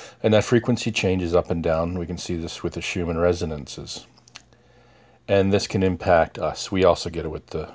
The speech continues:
cycle of the moon, the full moon. Things can ramp up, the new moon, things can sort of decompress, and, uh, you can have that sense of bipolar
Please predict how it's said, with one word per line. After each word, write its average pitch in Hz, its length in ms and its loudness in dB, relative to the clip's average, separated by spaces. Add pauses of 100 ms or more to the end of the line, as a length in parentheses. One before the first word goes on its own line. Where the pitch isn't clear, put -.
cycle 82 480 0
of 76 100 -10
the 80 80 -8
moon, 85 360 -2
the 76 80 -8
full 80 260 -6
moon. 82 380 -4
Things 82 280 -6
can - 200 -8
ramp 82 280 -2
up, 82 200 -4
the - 80 -12
new 80 240 -6
moon, 82 340 -4
things 80 380 -12
can 78 260 -12 (560)
sort 85 220 -4
of 76 60 -6
decompress, 82 1000 -2 (120)
and, 78 480 -8
uh, 76 260 -8 (260)
you 85 140 -14
can - 140 -14
have 78 240 -6
that 73 200 -10
sense - 460 -6
of 76 220 -14 (1080)
bipolar 82 840 0